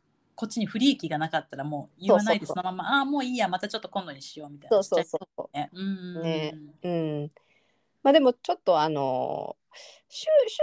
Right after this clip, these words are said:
Speaker 2: 理とかは、あの、車検はパスして修理とかほどではないんですけど、ちょっとあの、見てもらわなきゃいけない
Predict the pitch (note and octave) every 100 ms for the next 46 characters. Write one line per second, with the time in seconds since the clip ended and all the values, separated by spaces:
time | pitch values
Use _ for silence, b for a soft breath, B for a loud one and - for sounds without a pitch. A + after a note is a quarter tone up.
0 | D5+ E4+ G3 E3+ C#3+ C#3 - F3+ F3+ -
1 | C#4 C#4+ D4 C#4+ E4 G3+ - - - G4
2 | D#4+ G#3+ D#3+ - C#3+ - - - _ _
3 | _ - B3 A#3 A#3 G#3+ D#3 D#3+ D#3 D#3+
4 | - D#3+ F#4+ - E3 - D3+ C#3+ - -
5 | - - - _ - G3 G3+ G3+ G3 F#3
6 | F3+ F3 C#3 D3 C3 G#2